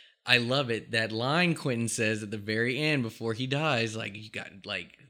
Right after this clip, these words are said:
you gotta make 'em believe. They'll believe when you tell them." So, and I was like, "What does this mean?" And then Home Dude took the flash drive out, and I was like, "I don't know what's going on." And then that,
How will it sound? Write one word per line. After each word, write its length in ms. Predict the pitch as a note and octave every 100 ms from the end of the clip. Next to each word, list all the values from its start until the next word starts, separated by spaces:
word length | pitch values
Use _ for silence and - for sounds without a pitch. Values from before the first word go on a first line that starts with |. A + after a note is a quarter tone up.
| - -
you 120 | A#2 A#2+
gotta 220 | A2 G#2+
make 200 | G#2+ A2
'em 120 | B2
believe. 440 | C3 C#3 B2+ A2+ G2
They'll 160 | A2
believe 520 | G#2+ A#2 B2 C3 B2+ A#2
when 140 | A#2
you 100 | A#2
tell 320 | - C3 C3+
them." 140 | B2+ A2+
So, 180 | - - A#2
and 140 | A#2
I 100 | A2+
was 180 | A2+ A2
like, 220 | A2+ A#2+ G2+
"What 180 | A2+
does 160 | C#3 D#3
this 200 | E3+ D#3+
mean?" 340 | E3 F3 E3+
And 160 | D#3 A#2+
then 240 | A#2 A#2 A#2 - -
Home 220 | A2+ A2
Dude 200 | A2+ A2+
took 180 | A2+ A2
the 100 | G2
flash 440 | - C3+ C#3+ C#3+ -
drive 380 | D3 D3 D3
out, 240 | C#3+ C#3+ D3
and 100 | C3+
I 60 |
was 100 | C3+
like, 140 | C#3 D3
"I 80 | G3
don't 140 | G#3+
know 120 | A3
what's 160 | A3 G#3
going 280 | A3 G#3+ G#3+
on." 300 | G#3+ G3+ D3
And 200 | B2 A#2+
then 280 | A#2+ A#2 A2+
that, 340 | A#2 G#2+ G#2